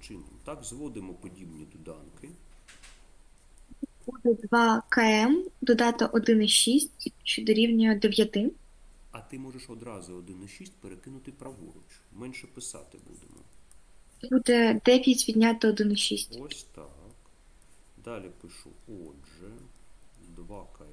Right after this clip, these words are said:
Speaker 1: М. Так, дев'ять мінус один і шість.
Speaker 2: О, це в нас буде сім четвертих.
Speaker 1: Ну, сім і чотири. Сім четвертих — це звичайний дріб. Ну і тоді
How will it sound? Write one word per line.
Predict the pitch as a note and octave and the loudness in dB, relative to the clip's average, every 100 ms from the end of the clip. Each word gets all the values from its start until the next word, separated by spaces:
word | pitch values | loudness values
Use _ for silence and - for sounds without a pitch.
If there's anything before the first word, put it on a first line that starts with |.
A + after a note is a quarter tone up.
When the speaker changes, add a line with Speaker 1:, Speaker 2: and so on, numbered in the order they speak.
| E2+ | -20
Speaker 1:
М. | F2+ | -20
Так, | - F2 F2+ | -18 -16 -14
дев'ять | A#2+ G2 - | -14 -14 -16
мінус | D#2 D#2 - | -18 -18 -18
один | D2+ D2 - | -18 -20 -20
і | |
шість. | - D3+ - - - - - - - - - - - - - - - | -18 -18 -20 -20 -20 -20 -20 -20 -20 -20 -20 -20 -20 -20 -20 -10 0
Speaker 2:
О, | B3+ A#3+ | 4 4
це | - C#4 | 4 4
в | C#4 | 4
нас | B3+ | 2
буде | A#3 B3 B3 - A#3 A#3 | 2 2 2 4 4 8
сім | - - B3+ B3+ B3 | 8 8 6 4 2
четвертих. | - - G#3 G3+ - A3+ - - - | 0 2 2 2 -2 -8 -10 -18 -16
Speaker 1:
Ну, | B2+ B2+ - | -14 -14 -8
сім | - - D3 D3 - | -6 -6 -6 -10 -12
і | |
чотири. | - - - - D2+ D2 | -14 -14 -14 -14 -14 -14
Сім | - G#2 | -14 -14
четвертих — | - - D3 D3+ A2 | -16 -14 -14 -14 -14
це | - G#2+ | -14 -14
звичайний | - A2 A#2 F#2+ G2 | -12 -14 -14 -12 -14
дріб. | F#2 D2+ - - - - - - - - - - - - - - - - | -16 -16 -16 -16 -14 -14 -14 -16 -16 -16 -18 -18 -20 -18 -20 -18 -18 -14
Ну | C3+ D3+ | -12 -12
і | C#3 B2+ | -14 -16
тоді | C3 A#2+ G#2 G#2 | -14 -14 -14 -16